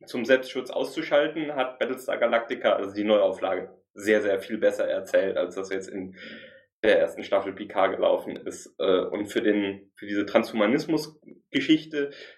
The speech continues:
äh, ist ja momentan auch Altered Carbon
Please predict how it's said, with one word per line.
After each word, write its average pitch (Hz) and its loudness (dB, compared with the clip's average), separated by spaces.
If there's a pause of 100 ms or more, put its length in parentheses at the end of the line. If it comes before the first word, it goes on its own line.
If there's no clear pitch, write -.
(140)
äh, 123 2
ist 123 -8
ja 117 2
momentan 127 0
auch - -2
Altered 135 2
Carbon 123 2